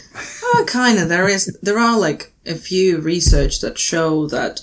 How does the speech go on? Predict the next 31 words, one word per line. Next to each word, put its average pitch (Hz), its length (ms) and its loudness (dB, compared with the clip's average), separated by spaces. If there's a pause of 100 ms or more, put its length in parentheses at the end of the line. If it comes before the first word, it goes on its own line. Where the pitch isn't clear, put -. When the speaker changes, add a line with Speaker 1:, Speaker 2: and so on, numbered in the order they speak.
Speaker 2:
until 160 340 -2
one 202 220 0
year, 175 260 -4
it's 160 220 -2
nice 156 300 -2
if 151 160 -8
you 151 80 -2
share 151 340 -4
a 143 60 -6
room 147 240 -6
with 147 160 -6
your 131 100 -8
baby 220 440 -2
because 185 420 -6
the, 156 160 0
there 165 200 -4
is 156 140 -2
still 160 300 0
this - 440 -4
high 170 300 -4
level 156 680 -4
of, 151 520 -6
um, 147 540 -4 (680)
infant 156 720 -4 (100)
death, - 720 -6 (320)
sudden 160 400 0
death - 340 4 (300)
s-, - 240 -16
syndrome 190 720 -2
thing. 175 400 -6
So, - 200 -2